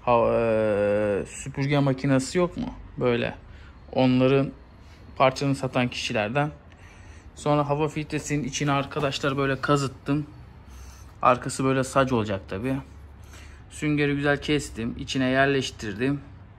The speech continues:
İki tane de böyle tel attım açılmasın diye. Zaten motor içe vakum yapacağı için problem olmayacak.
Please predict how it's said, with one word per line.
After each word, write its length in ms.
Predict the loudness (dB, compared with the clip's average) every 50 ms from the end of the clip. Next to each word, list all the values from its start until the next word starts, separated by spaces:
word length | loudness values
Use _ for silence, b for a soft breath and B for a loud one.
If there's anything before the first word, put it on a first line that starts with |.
| B B B B B B B B -20 -20 -18
İki 180 | -18 -16 -6
tane 260 | -4 0 0 2 2
de 120 | 2 0 0
böyle 340 | 0 0 2 2 0 0 -2
tel 260 | -2 -2 0 0 0
attım 320 | -2 -4 -8 -8 -8 -4 -4
açılmasın 680 | -4 -4 -4 -6 -6 -6 -6 -6 -6 -8 -10 -10 -8 -8
diye. 260 | -6 -6 -6 -6 -4
Zaten 400 | -2 0 0 0 0 -2 -4 -6 -8 -14 -20 -20 -20 -20 -20 -20 -20 -16 -12
motor 400 | -8 -6 -4 -4 -4 -4 -4 -6
içe 340 | -6 -6 -6 -4 -2 -2 -2
vakum 300 | -2 -4 -4 -4 -4 -2
yapacağı 420 | -2 -2 -2 -4 -4 -2 -2 0 0
için 260 | -2 -4 -8 -10 -12 -14 -18 -20 -20 B B B B B B B B B B B B B B -14
problem 440 | -8 -6 -4 -2 -2 -2 -2 -2 -2
olmayacak. 560 | 0 0 -2 -2 -2 -4 -4 -4 -4 -4 -8